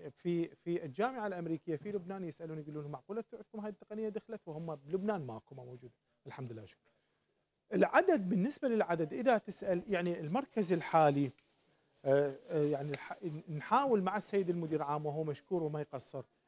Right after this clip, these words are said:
إنه نغطي العدد اللي، آه، اللي نتوقعه من ناحية المرضى، فيحتاج إلى كادر متكامل.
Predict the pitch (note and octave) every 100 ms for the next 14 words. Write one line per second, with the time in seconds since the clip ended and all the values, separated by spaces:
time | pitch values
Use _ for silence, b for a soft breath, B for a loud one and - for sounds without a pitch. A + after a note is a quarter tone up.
0 | - F#3+ F3+ E3 F#3 - G#3 F3 F3+ G#3
1 | G#3 G3+ E3 D3+ D3+ D3 - _ D#3+ C#3
2 | B2+ - C#3+ C#3+ D#3 D3 D#3+ D3+ - F#3+
3 | G3 F3 D3+ C3 C3+ C#3 D3+ E3+ G3 A#3
4 | _ _ _ _ - D3+ C#3+ D3 C3+ -
5 | E3+ D3 C#3 C3+ - E3 D#3+ F3 E3+ -
6 | D#3 C3 B2+ - C3 A#2+ A2